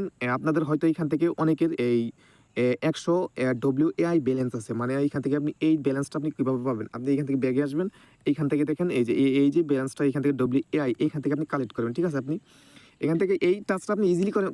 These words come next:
কমপ্লিট করে নিতে পারবেন, ঠিক আছে? আপনি, আহ, আট ঘন্টা পর পর এখান থেকে ক্লাইম করে নেবেন, ইজিলি কমপ্লিট হয়ে যাবে। অবশ্যই এখান থেকে মনে রাখবেন, তারা যখন এখান থেকে টিজি বা লিস্টিং করবে এই ফেব্রুয়ারি মাসের পঁচিশ তারিখ, তার আগে কিন্তু আমাদের এই টাস্কগুলো কমপ্লিট করতে হবে, ঠিক আছে?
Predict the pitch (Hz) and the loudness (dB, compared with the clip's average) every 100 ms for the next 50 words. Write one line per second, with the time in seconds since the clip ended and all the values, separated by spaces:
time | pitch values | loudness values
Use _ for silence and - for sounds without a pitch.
0 | 185 175 156 156 131 127 120 127 180 185 | 0 0 0 0 -2 0 0 -2 0 0
1 | 147 165 165 123 123 151 139 151 151 156 | 2 2 2 0 0 -2 0 0 2 2
2 | 151 156 151 165 - 139 135 151 165 214 | 2 0 0 0 0 -2 0 0 0 0
3 | - 135 139 156 147 139 - 123 110 - | -2 0 2 2 0 0 2 0 0 -6
4 | - - - 156 190 202 190 190 175 180 | -20 -14 -2 2 2 4 2 2 2 2
5 | 175 180 185 156 175 180 175 151 156 151 | 2 2 2 2 2 2 0 0 -2 0
6 | 151 156 156 160 147 156 208 175 196 160 | -2 -2 0 0 0 0 0 0 2 2
7 | 135 143 - 156 160 160 180 - 131 131 | 2 0 2 0 2 4 2 2 2 2
8 | 113 - 156 147 165 160 151 151 175 170 | -2 -6 -2 0 2 2 0 0 0 -2
9 | 185 165 - - 151 - 156 156 160 170 | -4 -4 -6 -6 -4 -2 0 0 0 -2
10 | 139 139 143 156 131 127 143 156 151 143 | 0 0 0 0 -2 -2 -2 0 0 -2
11 | - 123 123 123 170 165 | -2 -4 -2 0 0 0